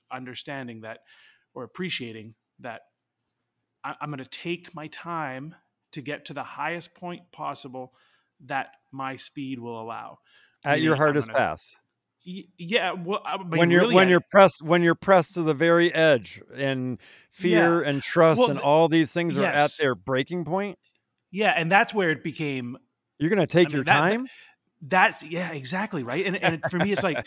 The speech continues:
Speaker 2: <laughs>
Speaker 1: everyone wants to talk about patience at the buoy, but for me, the big light was, no, I, I need to be patient at, at, at, at center line.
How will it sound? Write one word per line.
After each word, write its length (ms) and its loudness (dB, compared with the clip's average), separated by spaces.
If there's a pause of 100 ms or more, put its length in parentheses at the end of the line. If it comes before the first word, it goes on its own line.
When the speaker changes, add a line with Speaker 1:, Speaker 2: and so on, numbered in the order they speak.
(120)
Speaker 2:
<laughs> 160 -18
Speaker 1:
everyone 340 -4
wants 240 -2
to 80 -8
talk 240 -8
about 220 -8
patience 500 -10 (240)
at 160 -12
the 80 -12
buoy, 380 -6
but 260 -16
for 100 -10
me, 200 -8
the 120 -10
big 240 -12
light 220 -6
was, 180 -10
no, 220 -10
I, 140 -10 (160)
I 80 -12
need 140 -10
to 60 -8
be 120 -12
patient 400 -12 (120)
at, 100 -12
at, 60 -16 (400)
at, 140 -12 (260)
at 140 -12 (460)
center 300 -10
line. 280 -16